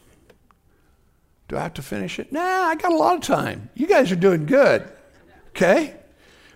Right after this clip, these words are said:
Why don't you l-, look at this, uh, look with me. I, I wanna give you an example here.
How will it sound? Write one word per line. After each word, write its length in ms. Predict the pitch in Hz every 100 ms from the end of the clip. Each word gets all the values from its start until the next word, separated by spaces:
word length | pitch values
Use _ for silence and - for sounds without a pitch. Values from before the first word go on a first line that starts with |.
| -
Why 80 | 403
don't 140 | 415
you 180 | 262 202
l-, 220 | 208 220 -
look 260 | 254 415
at 80 | 330
this, 280 | 226 214 -
uh, 360 | 190 139 127 -
look 240 | 214 311
with 160 | 262 175
me. 160 | 185
I, 120 | 175 202
I 180 | 214
wanna 240 | 302 339 220
give 180 | 196 180
you 140 | 160
an 80 | 139
example 580 | 127 123 143 135 131 117
here. 400 | 117 110 123